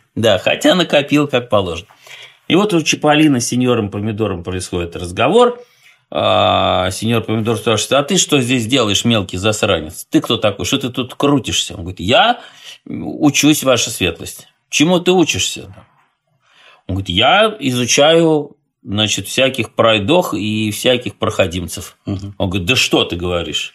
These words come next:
Speaker 1: Это хорошее занятие, это хорошо, что ты учишься. Ну-ка, покажи-ка мне кого-нибудь из них». Он берет, значит, зеркало, достает Чиполлино и показывает Помидору его самого. Ну и дальше там понятно.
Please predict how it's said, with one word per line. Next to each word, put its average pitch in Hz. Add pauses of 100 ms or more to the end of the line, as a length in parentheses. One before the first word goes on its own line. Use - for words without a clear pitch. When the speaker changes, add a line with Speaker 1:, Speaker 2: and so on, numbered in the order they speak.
Speaker 1:
Это 104
хорошее 147
занятие, 117
это -
хорошо, 135
что 117
ты 139
учишься. - (340)
Ну-ка, 107
покажи-ка 151
мне 147
кого-нибудь 139
из 113
них». 127 (300)
Он 120
берет, 92
значит, 85
зеркало, 185
достает 156
Чиполлино 120
и 196
показывает 104 (340)
Помидору 98
его 95
самого. 80
Ну 151
и 104
дальше 95
там -
понятно. -